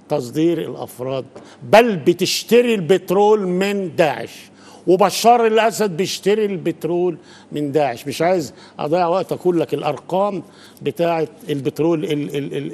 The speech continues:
اللي بيتباع، آه، آه، من داعش. رغم الضربات، بوتين قال لهم: "أنتوا ضربتوا للغرب سبعة، عملتوا سبعة آلاف طلعة جوية"،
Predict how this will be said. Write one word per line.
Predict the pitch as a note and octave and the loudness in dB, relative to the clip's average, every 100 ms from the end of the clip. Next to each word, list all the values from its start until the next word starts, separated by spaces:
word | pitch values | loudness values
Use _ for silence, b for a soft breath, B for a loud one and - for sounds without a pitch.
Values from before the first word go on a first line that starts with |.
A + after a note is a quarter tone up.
| E3 | -8
اللي | C#3 | -6
بيتباع، | C#3+ B2 E3 D3 A2+ B B B B - | -8 -2 -2 -2 -8 B B B B -12
آه، | C3 - C3 B2 | -10 -8 -8 -6
آه، | |
من | C3 C3+ B2+ | -6 -8 -8
داعش. | B2 G#2 - - B B B - | -8 -10 -14 -20 B B B -4
رغم | E3+ D4 A3+ G#3 | 0 2 0 -2
الضربات، | E3+ C#3 E3+ D#3+ F3+ F#3 - B B B B _ | -2 0 0 0 -2 -2 -6 B B B B _
بوتين | - C4 B3+ B3 | 4 6 6 2
قال | G3+ G#3 | 0 2
لهم: | A#3+ A#3 G#3+ | 2 2 -4
"أنتوا | G3+ G3 | -4 -4
ضربتوا | F#3 G#3 A#3 - G#3+ | -2 -2 -4 -6 -4
للغرب | E3+ D#3 A#3 E3+ - - | -4 0 2 0 -6 -16
سبعة، | E3+ - G3 F#3+ F3 D3+ | -14 -2 0 2 -2 -4
عملتوا | C#3+ D#3+ G#3+ F#3 | -6 -4 -4 -4
سبعة | D#3 F#3+ F3+ D3+ - | -6 -6 -4 -6 -4
آلاف | D3 D#3+ E3 | -4 -2 -4
طلعة | - D#3 D3 C#3 - B B B B - | -6 -6 -4 -6 -10 B B B B -20
جوية"، | - B2+ A2+ G2+ F2+ | -12 -10 -8 -10 -12